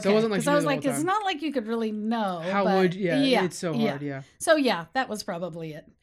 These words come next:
Speaker 1: So then he kind of explained to the rest of them how the Edge of Extinction's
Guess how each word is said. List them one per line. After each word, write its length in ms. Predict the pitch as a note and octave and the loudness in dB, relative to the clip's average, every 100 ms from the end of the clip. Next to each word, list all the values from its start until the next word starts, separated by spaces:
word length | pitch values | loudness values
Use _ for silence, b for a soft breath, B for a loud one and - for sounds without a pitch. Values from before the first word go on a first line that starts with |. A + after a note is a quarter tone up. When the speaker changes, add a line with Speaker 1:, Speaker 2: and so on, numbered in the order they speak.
| b b b | b b b
Speaker 1:
So 180 | - B3 | -2 4
then 140 | D4 E4+ | 4 4
he 80 | A3+ | 2
kind 280 | C4+ A#3 A#3 | 2 2 2
of 80 | |
explained 600 | A3+ - - B3 B3 B3 A#3 | 0 -4 0 2 4 2 0
to 80 | |
the 100 | G3+ | -2
rest 320 | G#3+ B3+ B3+ G#3+ | 0 0 0 -6
of 80 | |
them 140 | F#3+ F#3+ | -4 -4
how 220 | G3 G#3 | -2 -2
the 140 | G#3 G#3+ | 0 0
Edge 200 | G#3+ G3+ | -2 -2
of 80 | G3 | -6
Extinction's 840 | F#3+ - A3+ G#3 - G3 F#3 - | -10 -6 -4 -4 -4 -6 -6 -8